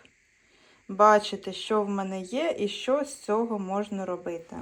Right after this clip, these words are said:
Дріжджі я завжди користуюсь такими. Сьогодні ще зайшла в Аврору, також накупила дуже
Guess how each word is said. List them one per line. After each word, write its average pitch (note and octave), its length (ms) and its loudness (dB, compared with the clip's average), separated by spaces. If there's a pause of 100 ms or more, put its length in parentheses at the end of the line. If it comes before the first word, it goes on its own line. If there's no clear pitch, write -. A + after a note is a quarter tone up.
(1040)
Дріжджі A#3+ 440 6
я G#3 200 8
завжди G3 380 2
користуюсь F3+ 800 -4
такими. D4 680 -2 (420)
Сьогодні G3+ 500 -2
ще F#3+ 200 -2
зайшла F#3+ 540 0 (680)
в F#3 60 4
Аврору, G3+ 680 6 (340)
також G3 380 0
накупила G3+ 640 2
дуже G3+ 460 4